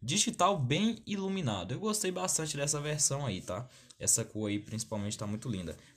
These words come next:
Pra quem não conhece essa cor aí, essa famosa cor, é,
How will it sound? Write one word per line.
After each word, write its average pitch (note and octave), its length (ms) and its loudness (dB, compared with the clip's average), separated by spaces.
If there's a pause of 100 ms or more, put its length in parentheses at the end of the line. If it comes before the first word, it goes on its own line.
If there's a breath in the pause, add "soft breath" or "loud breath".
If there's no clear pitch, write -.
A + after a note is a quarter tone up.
Pra A2 100 -6
quem C3+ 100 -2
não D3+ 120 0
conhece C3 360 2
essa B2+ 200 2
cor A2 240 -2
aí, B2+ 80 0
essa A#2 360 0
famosa G#2+ 520 -2
cor, G#2+ 400 -2 (420 loud breath)
é, G2+ 300 0